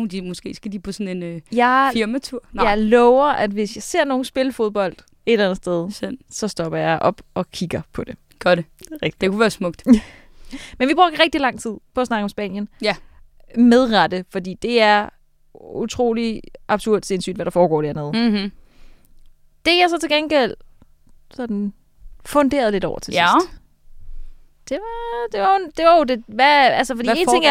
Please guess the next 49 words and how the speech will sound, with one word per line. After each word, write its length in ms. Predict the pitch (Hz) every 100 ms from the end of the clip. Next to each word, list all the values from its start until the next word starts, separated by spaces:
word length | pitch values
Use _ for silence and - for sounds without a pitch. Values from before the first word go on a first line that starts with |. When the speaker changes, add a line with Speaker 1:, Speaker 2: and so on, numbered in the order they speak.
| 269
Speaker 1:
foregår 60 | 254
der? 180 | 233
Speaker 2:
hvad, 160 | 208 226 -
hvad, 80 | -
hvad, 460 | 220 220 196 - 233
hvad 160 | -
spanierne 720 | - - 339 381 330 277 254 233
har 280 | 247 254
af 220 | - 240 233
forhold, 440 | 233 262 262 190 - - - -
og 60 |
det 40 | 233
var 40 |
noget 120 | 220
med, 80 | 202
at 60 | 196
de 60 | 190
ikke 100 | -
kunne 120 | 208
spille 220 | 202 185
på 80 | 180
lige 120 | 175
så 60 | 180
gode 160 | 156 -
baner, 360 | 240 247 240 226
og 200 | 226 160
alle 140 | 185
de 40 | 180
her 80 | -
ting, 240 | - 247
Speaker 1:
Mm. 60 | 240
Speaker 2:
ingen 140 | 208
omklædningsrum, 580 | - 226 254 233 240 208
og 60 | 269
så 60 |
er 40 | 370
jeg 100 | 359
sådan 100 | 359
lidt, 100 | - _ _ _ _ _ _ -
hvordan, 340 | 151 175 165 277 359 320
øh, 60 |
med 180 | 320 302
Danmark? 460 | 269 311 440 - - -
Hvad 100 | 330
er 80 | 320
Speaker 1:
Ja. 60 | 320
Speaker 2:
forholdene 280 | 381 349
egentlig 160 | 339 320
der? 160 | 330